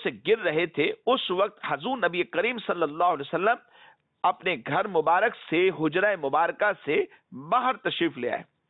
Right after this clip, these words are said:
تو آپ صلی اللہ تعالی علیہ وآلہ وسلم نے ایک درخت کی دو شاخوں کو پکڑ لیا، اپنے ہاتھ میں پکڑا۔ ابو ذر رضی اللہ تعالیٰ عنہ فرماتے ہیں، شاخ سے پتے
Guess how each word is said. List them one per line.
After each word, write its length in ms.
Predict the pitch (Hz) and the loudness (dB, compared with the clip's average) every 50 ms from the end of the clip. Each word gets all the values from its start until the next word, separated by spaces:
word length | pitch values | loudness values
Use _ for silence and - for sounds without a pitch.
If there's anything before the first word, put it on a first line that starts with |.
| _ _ _ _ _ _ _ _ _ _ _ _ _ _ | _ _ _ _ _ _ _ _ _ _ _ _ _ _
تو 80 | - 147 | 2 4
آپ 160 | 170 190 196 185 - | 4 4 2 2 0
صلی 140 | 202 180 180 | -2 2 2
اللہ 340 | 170 165 185 202 196 185 180 - | 0 2 4 2 2 2 0 2
تعالی 240 | 175 170 185 190 202 | 2 2 4 4 2
علیہ 160 | 180 170 165 | 2 2 2
وآلہ 400 | 156 143 143 143 139 147 208 196 | 2 2 2 0 -2 -6 -4 -2
وسلم 500 | 165 151 - 175 170 208 233 247 240 180 | -2 -2 -2 -2 -2 0 2 0 0 0
نے 180 | 147 120 104 90 _ _ _ _ _ _ _ _ _ _ _ _ - | -2 -2 -2 -4 _ _ _ _ _ _ _ _ _ _ _ _ 0
ایک 360 | - 220 247 262 277 277 - 185 147 123 139 | 2 6 6 6 4 4 0 -10 -8 0 2
درخت 420 | 208 214 262 294 - - - - 220 - - | 2 4 4 2 -2 -4 -4 -4 -4 -4 -2
کی 380 | - 240 254 262 262 180 123 131 | -2 0 0 0 0 -2 -4 2
دو 320 | 175 202 220 240 262 269 | 4 6 8 8 8 6
شاخوں 540 | 262 - - 190 170 175 185 - 233 247 240 | 4 2 0 2 2 2 2 2 0 0 0
کو 140 | - - 240 | 2 0 0
پکڑ 380 | - - 254 - 277 285 247 | 2 0 -2 0 0 0 0
لیا، 240 | 202 180 160 139 117 - - _ _ - | -2 -2 -2 0 0 -2 -4 _ _ -2
اپنے 320 | - 170 180 - 175 196 180 | 0 0 0 0 -2 -2 -2
ہاتھ 360 | 135 160 175 220 247 - - | 0 2 2 2 2 0 -2
میں 80 | 214 | -4
پکڑا۔ 440 | 196 - - 202 - 220 196 165 117 - _ _ _ _ _ _ _ - _ _ _ _ _ _ | -4 -2 -2 -2 -2 0 0 0 0 -2 _ _ _ _ _ _ _ -20 _ _ _ _ _ _
ابو 220 | - 151 175 196 185 | -2 0 2 2 2
ذر 200 | 156 214 214 208 | 4 4 2 4
رضی 220 | 190 170 175 185 | 2 0 2 2
اللہ 240 | 180 196 202 196 175 - | 2 4 2 2 0 0
تعالیٰ 180 | - 170 196 190 | 0 0 0 0
عنہ 100 | 170 - | 0 0
فرماتے 420 | 151 139 156 185 208 - - 220 | -2 0 2 2 2 4 2 0
ہیں، 100 | 175 127 - _ _ _ _ _ _ _ _ _ - - - - | 0 0 -8 _ _ _ _ _ _ _ _ _ -16 -12 -6 -2
شاخ 340 | - 175 175 196 208 226 226 220 - - - | 2 4 6 6 6 4 4 0 -4 -2 2
سے 160 | 185 202 220 | 4 4 2
پتے 640 | 220 - - - 135 - _ - 147 160 202 220 - | 2 0 -4 -4 -4 -4 _ -2 0 2 2 2 0